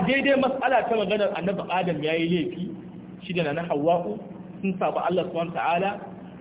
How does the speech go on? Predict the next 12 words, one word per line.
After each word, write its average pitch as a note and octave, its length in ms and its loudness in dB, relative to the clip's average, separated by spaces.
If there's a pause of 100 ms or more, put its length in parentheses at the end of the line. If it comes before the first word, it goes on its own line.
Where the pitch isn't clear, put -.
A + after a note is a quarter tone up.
(120)
nan G#3+ 180 2
ɓangaren F#3 560 4 (300)
addinin E3 420 0
Nasraniya D3 720 0
da C3+ 60 -4
Yahud C3+ 440 -2 (760)
suna F#3 180 2
da C#3+ 80 0
wasu D3 240 0
ra'ayoyi E3 480 2
wanda E3+ 280 0
suke, C#3+ 360 -4